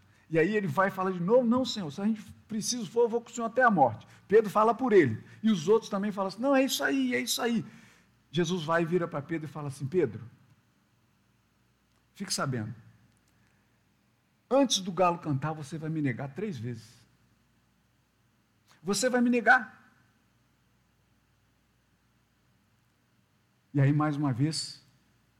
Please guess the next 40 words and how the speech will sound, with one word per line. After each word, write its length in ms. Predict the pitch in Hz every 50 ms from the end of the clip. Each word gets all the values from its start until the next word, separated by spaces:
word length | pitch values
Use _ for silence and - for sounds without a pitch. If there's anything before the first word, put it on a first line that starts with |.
| _ _
Pedro 260 | - 147 147 139 135
vai 160 | 117 127 123
e 40 | 131
baixa 300 | 131 127 127 131 - 156
a 40 | 143
bola. 260 | 117 117 113 107 107 - - - _ _ _ _ _ _ _ _ _ _ _ _ _ _ - - - - -
Mas 180 | 185 214 214 208
o 80 | 202
fato 420 | - - 202 196 208 - - 160 160
é, 220 | 175 170 147 - - - - - - - _ _ _ _
é 80 | - 139
que 80 | 139
eu 60 | 156
quero 220 | 135 - 175 170 156
chamar 300 | - 160 143 127 131 131
a 20 |
atenção 500 | 127 - 131 120 - - 143 147 127 - - - - _ _ _ _ _ -
dos 220 | 127 156 147 139
irmãos 340 | 139 123 120 131 131 127 117 120
aqui, 360 | 110 113 151 160 151 - - -
é 120 | - 127 135
que 360 | - - 170 165 143 - - - - - - _ _ _ -
essa 300 | 170 180 - - 185 151
falsa 880 | - - - - - 196 196 220 214 196 - - - - - 131 104 - - _ _ _ _ _ _ _ _ _ _ _ _ _ _ _ _ _ _ _ _ _ _ _ -
impressão 640 | 165 170 165 175 180 151 143 139 - - 196 208 202
que 200 | 170 - - 156
os, 400 | 147 131 - - - - - - _ -
que 80 | - 147
os 100 | 135 120
discípulos 540 | 127 117 - - 156 - - 127 110 -
têm, 280 | - - 165 180 160 127 - - - - - - _ -
muitas 340 | 151 190 208 196 180 143
vezes 260 | 135 143 190 190 190 190
é 40 |
a 60 | 165 147
falsa 340 | - 175 185 185 180 202
impressão 400 | 196 190 180 180 156 139 175 202
que 140 | 202 196 196
nós 320 | 175 165 190 233 220 - -
temos. 600 | - 240 277 269 185 131 - - - - -